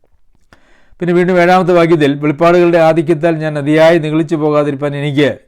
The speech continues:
ജഡത്തിലൊരു ശൂലം തന്നിരിക്കുന്നു. ഞാൻ നിഗളിച്ചു പോകാതിരിക്കേണ്ടതിന് എന്നെ കുത്തുവാൻ സാത്താൻ്റെ ഒരു ദൂതനെ തന്നെ." ആ, നമുക്കെല്ലാവർക്കും വളരെ പരിചയമുള്ളതായ ഒരു വേദഭാഗമാണ്.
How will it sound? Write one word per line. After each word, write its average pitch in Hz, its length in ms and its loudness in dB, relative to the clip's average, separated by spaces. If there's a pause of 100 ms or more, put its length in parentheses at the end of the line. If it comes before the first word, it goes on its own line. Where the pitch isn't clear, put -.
ജഡത്തിലൊരു 143 480 -4
ശൂലം 147 420 -4
തന്നിരിക്കുന്നു. 135 560 -4 (300)
ഞാൻ 135 220 -8
നിഗളിച്ചു 147 320 -6
പോകാതിരിക്കേണ്ടതിന് 135 800 -2
എന്നെ 127 420 -12
കുത്തുവാൻ 127 480 -10
സാത്താൻ്റെ 127 720 -10
ഒരു 127 160 -10
ദൂതനെ 123 360 -10
തന്നെ." 110 280 -18 (1800)
ആ, 113 360 -6 (140)
നമുക്കെല്ലാവർക്കും 170 580 2
വളരെ 170 180 0
പരിചയമുള്ളതായ 160 800 2
ഒരു 156 80 -2
വേദഭാഗമാണ്. 143 800 -2